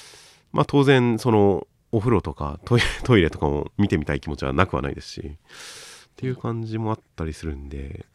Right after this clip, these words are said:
多分覗きに性的興奮っていうのは意外とそんなにないかもしれないですけど、僕は属性としては。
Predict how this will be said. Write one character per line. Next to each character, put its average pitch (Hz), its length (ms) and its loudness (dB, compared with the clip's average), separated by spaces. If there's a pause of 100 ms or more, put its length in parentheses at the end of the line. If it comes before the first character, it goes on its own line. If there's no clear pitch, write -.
(580)
多 175 100 -4
分 95 140 2
覗 110 300 4
き 160 520 -4
に 147 120 -2
性 147 240 -2
的 - 200 -6
興 135 260 -4
奮 127 260 -4
っ - 20 -14 (260)
て 120 100 0
い 117 80 2
う 110 120 0
の 78 120 -2
は 76 120 -4
意 87 80 -6
外 113 200 -2
と 110 100 -4
そ 104 120 -4
ん 95 60 -2
な 98 80 0
に 92 60 0
な 98 100 4
い 90 60 4
か - 80 -4
も 71 60 -4
し - 80 -10
れ 78 40 -6
な - 20 -6
い - 20 -8
で - 40 -10
す - 60 -18
け - 60 -10
ど、 71 60 -8
僕 - 180 -10
は - 180 -10
属 85 240 -6
性 - 100 -2
と - 100 -12
し - 80 -16
て - 60 -10
は。 - 140 -12